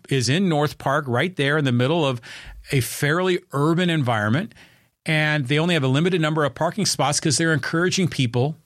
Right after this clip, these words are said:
to take public transportation, ride their bikes, et cetera. And this is called the Parkline Building, and it's off of El Cajon Boulevard,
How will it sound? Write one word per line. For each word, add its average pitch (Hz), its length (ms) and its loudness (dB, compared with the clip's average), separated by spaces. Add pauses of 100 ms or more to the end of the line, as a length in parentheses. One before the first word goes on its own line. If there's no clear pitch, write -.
(240)
to 147 100 -2
take 143 300 -2
public 143 260 0
transportation, 165 920 0 (320)
ride 135 220 0
their 135 100 0
bikes, 113 340 -2
et 120 120 -6
cetera. 147 420 0 (420)
And 165 140 0
this 226 160 2
is 247 140 -2
called 151 260 0
the 123 80 0
Parkline 135 720 0
Building, 113 380 0
and 127 100 2
it's 120 160 -2
off 160 220 0
of 165 100 -2
El 151 160 0
Cajon 151 380 0
Boulevard, 123 600 0